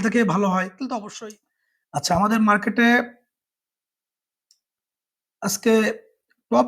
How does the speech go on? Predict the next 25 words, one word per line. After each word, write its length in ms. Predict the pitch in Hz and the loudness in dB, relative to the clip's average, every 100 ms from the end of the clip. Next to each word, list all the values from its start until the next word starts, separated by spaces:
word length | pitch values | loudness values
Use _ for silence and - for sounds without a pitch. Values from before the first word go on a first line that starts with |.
| 220 | 0
যে 60 | - | 0
সেক্টর, 320 | 220 202 185 165 208 | -2 -2 -2 -2 -2
সেটা 160 | 202 185 | -2 0
বরাবরই 280 | 190 202 190 | 2 0 0
গত 100 | 185 185 | -2 0
কয়েকদিনের 400 | 185 170 190 190 | -2 0 0 -2
মতনই 240 | 185 190 165 | -2 -2 0
ব্যাংক 200 | 160 196 202 | 0 -2 -4
আছে, 200 | 170 240 285 - - | -8 -6 -8 -8 -20
সেকেন্ড 220 | 170 175 175 | -12 -8 -8
সেক্টর 220 | 175 - 170 | -10 -10 -10
আছে 120 | 202 - | -10 -12
ফার্মাসিউটিক্যাল, 640 | 160 170 - 175 175 214 277 - _ _ _ _ _ _ _ _ _ - | -8 -8 -8 -12 -4 -4 -4 -8 _ _ _ _ _ _ _ _ _ -12
আচ্ছা, 200 | - 151 135 - _ _ _ _ _ _ _ _ _ 165 156 | -4 -2 -4 -10 _ _ _ _ _ _ _ _ _ -4 -2
আর 120 | 147 - _ _ _ _ _ _ _ _ _ _ _ _ _ _ _ _ _ - | -2 -6 _ _ _ _ _ _ _ _ _ _ _ _ _ _ _ _ _ -2
তারপরে 220 | 185 214 214 | -2 2 2
আছে 120 | 190 233 | 2 0
টেলিকমিউনিকেশন, 600 | 214 196 202 202 190 262 277 185 | 0 0 0 0 0 0 -2 -4
টেক্সটাইল। 360 | - - 156 131 | -4 0 -2 -2
টেলিকমিউনিকেশন 520 | 180 226 240 262 269 277 220 | -2 -2 0 0 2 4 6
mainly 240 | 240 269 | 8 8
হচ্ছে 180 | 269 285 247 | 6 2 0
গ্রামীণ 280 | 160 170 185 180 | 2 2 2 2
ব্যাংক 160 | 196 196 | 2 0
এবং 100 | 170 | 0